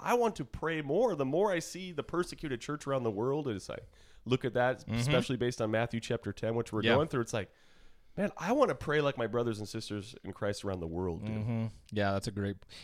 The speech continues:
Speaker 2: and that's a great perspective to have, is just to think, my goodness, there are brothers and sisters around the world who,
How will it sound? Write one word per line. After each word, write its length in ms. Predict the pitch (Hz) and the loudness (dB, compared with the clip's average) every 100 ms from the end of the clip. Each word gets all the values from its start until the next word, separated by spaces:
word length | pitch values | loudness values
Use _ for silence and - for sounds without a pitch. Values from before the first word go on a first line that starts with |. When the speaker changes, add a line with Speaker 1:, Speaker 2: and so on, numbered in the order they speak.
| - | 2
Speaker 2:
and 80 | 135 | 8
that's 140 | 151 | 8
a 40 | 131 | 6
great 260 | 110 110 | 4 2
perspective 500 | - - 107 104 104 | 0 -2 -2 0 -2
to 80 | 92 | -4
have, 320 | 95 104 95 92 | -2 -2 -2 -4
is 140 | 98 | -6
just 280 | 104 104 - | -4 -6 -6
to 60 | |
think, 360 | 95 110 101 - - - - | -4 -4 -4 -10 -18 -20 -8
my 120 | 101 101 | -2 0
goodness, 600 | 107 110 104 90 - 98 | 2 2 2 -2 -6 -4
there 160 | 117 120 | 2 4
are 100 | 104 | 4
brothers 400 | 104 110 120 107 | 4 4 4 2
and 60 | 104 | 0
sisters 300 | 117 113 101 | -2 -2 -2
around 300 | 101 110 110 | 0 2 2
the 80 | 92 | -2
world 500 | 98 113 101 87 92 | 0 2 2 0 -2
who, 420 | 104 98 92 | -2 0 -2